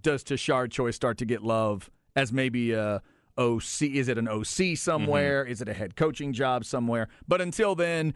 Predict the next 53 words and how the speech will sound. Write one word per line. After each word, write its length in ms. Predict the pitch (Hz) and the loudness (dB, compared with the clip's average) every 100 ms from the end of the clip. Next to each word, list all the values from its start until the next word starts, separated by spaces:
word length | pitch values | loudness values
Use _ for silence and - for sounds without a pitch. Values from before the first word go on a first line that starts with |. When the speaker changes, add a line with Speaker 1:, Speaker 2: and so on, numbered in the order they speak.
| - | -2
Speaker 1:
we, 140 | 160 180 | 0 0
you 180 | 165 180 | 0 2
know 140 | 196 139 | 2 2
that's 300 | 139 147 143 | -2 -2 -2
naturally 420 | 139 240 139 139 | -4 -2 -4 -2
gonna 160 | 131 123 | 0 2
happen 340 | 135 127 131 | 0 0 -2
maybe 220 | 131 131 | 0 0
at 80 | 123 | -2
some 200 | - 127 | 0 -2
point 320 | 113 123 123 | 0 -2 -2
if 100 | 120 120 | -2 -2
he's, 220 | 117 - - - | -2 -4 -12 -2
if 100 | 156 | 0
he's 140 | 139 117 | 0 -2
a 60 | |
badass. 580 | 101 120 123 113 101 98 - | 0 0 0 0 -2 -4 -4
But, 180 | 107 - - - | -6 -6 -20 -6
yeah, 140 | 107 | -4
if 80 | 90 | 0
you're 80 | 151 | -2
a 20 | |
Texas 360 | - 156 - 151 | 0 -2 -2 -8
fan, 200 | 160 156 | -4 -2
you 80 | 123 | 0
just 220 | 127 - | -2 -2
enjoy 540 | 113 101 107 117 123 120 | -4 -2 0 2 2 2
this 320 | 120 110 - | -2 -4 -6
right 220 | 117 104 | -4 -4
now. 240 | 90 78 - _ | -6 -14 -20 _
Speaker 2:
He's 140 | 117 104 | -6 0
probably 220 | 127 120 | 2 2
on 80 | 107 | 2
that 140 | 101 92 | 2 2
Brennan 240 | 107 92 | 0 2
Marion 320 | 98 98 101 | 0 0 -2
path 340 | 101 104 101 - | 0 0 0 -2
where 160 | 98 92 | -2 0
you 140 | 101 | 0
would 140 | 98 | -4
think 400 | - 110 104 - - _ _ _ - | 0 0 0 -4 -18 _ _ _ -6
an 100 | 98 | 0
O 120 | 104 | 0
C 180 | 95 107 | 0 -4
position 640 | 98 90 101 - 107 90 - _ _ | -4 0 0 0 -2 -4 -8 _ _
is 180 | 107 98 | -6 -4
likely 380 | 98 98 104 107 | 0 0 0 -4
considering 600 | - 92 - 107 104 92 | -4 -4 0 0 0 -2
how 160 | 98 95 | -2 -2
good 260 | 104 107 | 0 2
he 100 | 113 | 2
is 140 | 113 120 | 2 -2
recruiting. 480 | 113 127 127 139 | -4 -2 0 -2